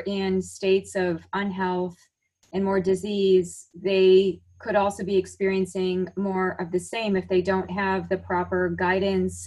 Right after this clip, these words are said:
and accessibility to care to take them out of that. But you're right. I mean, the, um, comorbidities that coexist with covid nineteen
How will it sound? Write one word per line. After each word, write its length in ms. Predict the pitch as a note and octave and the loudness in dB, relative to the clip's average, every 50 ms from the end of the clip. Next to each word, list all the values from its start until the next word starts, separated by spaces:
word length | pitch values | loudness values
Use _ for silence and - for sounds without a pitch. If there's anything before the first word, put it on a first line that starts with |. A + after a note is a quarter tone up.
| - | -6
and 560 | F#3+ F#3 F#3 F#3 F3+ F3+ F3+ F3 F3+ F3 F3 - - | -4 -2 0 0 0 2 2 0 0 -2 -4 -6 -8
accessibility 920 | F#3 E3+ - - G3 F#3+ F#3+ - F#3+ E3+ F#3 F#3 F#3 F#3+ F#3+ F3 E3 E3 E3+ | -8 -6 -2 -2 -2 -2 -2 -2 -2 0 2 4 4 4 4 2 2 0 0
to 260 | - - - F#3 F3 | -2 -2 0 0 0
care 560 | F3 - - G3 F#3 F3 E3 D3+ D3+ D3+ D3+ - - | -2 -4 -2 -2 0 0 0 -2 -4 -6 -8 -10 -10
to 80 | G3 | -10
take 260 | F#3 - G3+ F#3+ G3 | -6 -4 -4 -4 -4
them 120 | - F3+ F3 | -2 -2 -2
out 160 | E3+ E3+ F3+ | -2 -2 -2
of 80 | F3+ F3 | -4 -4
that. 260 | E3 E3+ E3+ - - - _ _ _ _ - - - - - - | -6 -8 -8 -10 -12 -12 _ _ _ _ -20 -20 -20 -20 -8 -2
But 160 | - B3+ - C4 | 2 2 2 2
you're 120 | C4+ B3+ | 2 2
right. 340 | A3 C4 A#3+ G3+ G#3 - - - | 4 6 6 6 4 2 0 -2
I 60 | A3 | -2
mean, 320 | A3+ A3 A3 G#3+ G#3+ F#3+ - - E3+ F#3 | -2 -2 -4 -4 -4 -6 -6 -8 -10 -8
the, 420 | F3 A#3 A3+ A3+ A3+ A3+ A3+ G3+ - | -6 -6 -6 -6 -4 -4 -2 -2 0
um, 360 | A3 A3 G#3 G#3 G3+ G3+ F#3+ | 0 2 2 2 2 2 0
comorbidities 1120 | F#3+ - - C4+ B3+ D4 D#4+ C#4+ C#4 G3 F3 A3 A3+ B3 G3 G3 G3+ G3 F#3+ F#3+ F#3 F3+ - | -2 -4 -4 -2 0 0 0 0 -2 -2 -4 -4 -4 -4 -2 2 4 6 6 6 6 4 2
that 200 | G3+ F#3+ F#3+ - | -2 -2 -2 -4
coexist 640 | - - G#3+ G#3+ G#3+ F3+ E3+ - G3 G3 G3+ G3+ - | -6 -4 -4 -2 -4 -4 -4 -2 0 0 0 -2 -2
with 140 | G3 F#3+ F#3+ | -4 -4 -4
covid 360 | - - G#3+ G3+ F#3 G3+ F#3 E3 | -4 -4 -2 -2 0 0 0 0
nineteen 840 | F#3+ F#3 F3+ F#3 F3+ F3 F3+ - G#3 G3 F#3+ F#3+ F#3 F3+ F#3 F3+ | 0 0 0 0 0 -2 -2 -4 -2 0 2 2 2 2 0 -2